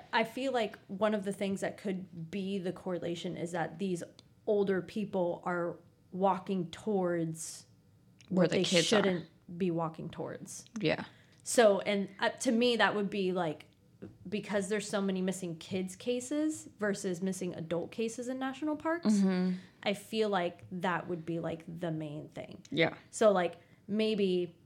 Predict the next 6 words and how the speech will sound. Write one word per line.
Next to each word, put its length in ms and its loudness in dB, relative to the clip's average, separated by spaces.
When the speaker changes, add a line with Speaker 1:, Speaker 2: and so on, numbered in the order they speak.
Speaker 1:
qu-, 220 -2
quote 200 4
unquote, 280 -4
Bigfoot 480 -2
is, 180 2
like, 160 -4